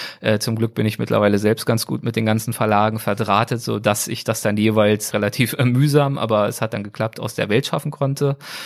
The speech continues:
Bedenken waren, dass, also ich, ich kann's ja ganz ehrlich sagen, zum Beispiel Rüdiger Neberg, ähm, der hat immer sehr viel Wert drauf gelegt, dass das, was er tut,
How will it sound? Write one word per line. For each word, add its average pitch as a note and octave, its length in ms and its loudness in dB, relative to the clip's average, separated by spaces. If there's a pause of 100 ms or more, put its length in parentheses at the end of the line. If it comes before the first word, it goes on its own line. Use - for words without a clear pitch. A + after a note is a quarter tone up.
(320)
Bedenken A2+ 720 -2
waren, A2+ 1040 0 (500)
dass, - 880 -2
also G#2+ 300 -6 (120)
ich, - 220 -10 (160)
ich - 140 -10
kann's A2+ 160 0
ja A2 60 2
ganz G#2 180 0
ehrlich G2 200 -2
sagen, D3 260 2
zum B2 120 -2
Beispiel A2+ 280 2
Rüdiger A2+ 360 2
Neberg, B2 560 4
ähm, G#2+ 300 -2
der G#2 100 0
hat - 100 -6
immer A2 160 -2
sehr G2+ 160 0
viel G#2 200 -6
Wert G#2+ 260 0
drauf G#2 200 -4
gelegt, G#2+ 460 -2 (500)
dass - 580 -2
das, A#2 260 2
was A2+ 160 0
er G#2 180 -4
tut, D3 420 -4